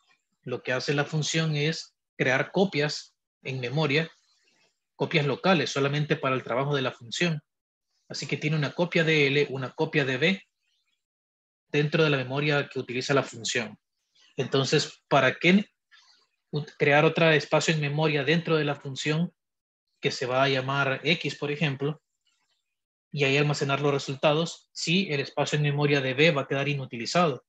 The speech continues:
Eso es un mal uso de memoria. El algoritmo no es del todo eficiente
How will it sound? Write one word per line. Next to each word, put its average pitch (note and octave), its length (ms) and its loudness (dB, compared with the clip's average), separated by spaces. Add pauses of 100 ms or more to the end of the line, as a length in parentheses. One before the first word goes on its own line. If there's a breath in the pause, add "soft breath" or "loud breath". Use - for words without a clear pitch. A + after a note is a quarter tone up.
(320)
Eso C#3 240 -2
es C#3+ 180 0
un D3 140 -2
mal C3 160 -2
uso C3 220 -2
de C3 60 -2
memoria. C3+ 480 0
El B2 120 -6
algoritmo A#2+ 460 -6
no B2+ 160 -2
es C#3 160 2
del A#2+ 160 0
todo A#2+ 200 -2
eficiente C#3+ 680 -2